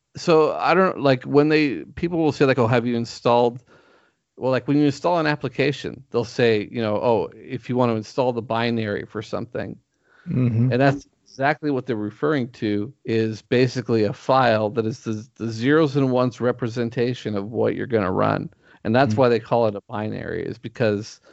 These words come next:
Speaker 1: that's what your program consists of. It's a series
Speaker 2: Mm-hmm.
Speaker 1: of instructions laid out in these zeros and ones, um,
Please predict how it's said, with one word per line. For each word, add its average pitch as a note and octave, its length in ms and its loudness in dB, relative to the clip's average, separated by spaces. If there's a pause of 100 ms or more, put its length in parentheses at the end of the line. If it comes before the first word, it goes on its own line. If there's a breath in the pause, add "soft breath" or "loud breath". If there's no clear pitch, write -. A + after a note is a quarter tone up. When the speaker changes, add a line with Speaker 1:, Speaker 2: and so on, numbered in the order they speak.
(600 soft breath)
Speaker 1:
that's A#2+ 220 -4
what C3+ 100 0
your A#2 80 -4
program A2+ 400 0
consists - 500 -10
of. - 300 -4
It's - 240 -10
a A2 40 -8
series C3+ 440 4
Speaker 2:
Mm-hmm. A#2+ 80 2
Speaker 1:
of A2 60 0
instructions A2+ 760 -4
laid A2+ 400 2
out C3 400 0 (580 soft breath)
in A#2 140 0
these A2 160 -2
zeros B2+ 420 2
and C3 140 2
ones, B2 540 -2 (100)
um, G#2 580 -2